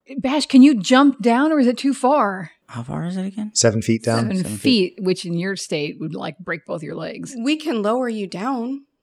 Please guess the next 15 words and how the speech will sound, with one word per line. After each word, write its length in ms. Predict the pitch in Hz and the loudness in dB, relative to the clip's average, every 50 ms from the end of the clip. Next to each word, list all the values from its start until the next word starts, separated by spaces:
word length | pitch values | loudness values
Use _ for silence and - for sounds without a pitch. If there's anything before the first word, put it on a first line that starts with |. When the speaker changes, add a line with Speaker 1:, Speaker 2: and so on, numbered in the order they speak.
| _ _ - | _ _ -8
Speaker 4:
on 120 | 202 208 | -6 -6
the 80 | 196 190 | -4 -4
rope. 320 | 180 214 262 277 - - - | -4 -6 -6 -6 -8 -10 -6
Speaker 2:
How 180 | - 143 156 165 | 0 2 2 2
far 360 | - - 190 180 185 180 156 | 2 4 4 6 6 8 8
away 360 | 135 131 120 120 131 139 135 | 6 6 6 6 6 6 6
is 140 | 127 117 - | 4 2 0
he 100 | - 127 | -2 -4
from 280 | - - - 117 110 107 | -2 -2 -2 0 0 0
the 100 | 104 98 | 0 -2
wall 640 | 98 98 101 104 104 104 101 101 95 95 95 90 90 | -2 0 2 2 4 4 4 2 2 2 0 -2 -2
where 180 | 101 98 95 | -2 -2 -2
the 100 | 90 95 | -2 -4
window 280 | 90 95 90 87 87 - - | -4 -4 -4 -4 -6 -8 -8
is? 400 | - 82 82 78 80 - - - | -8 -10 -10 -10 -10 -10 -12 -14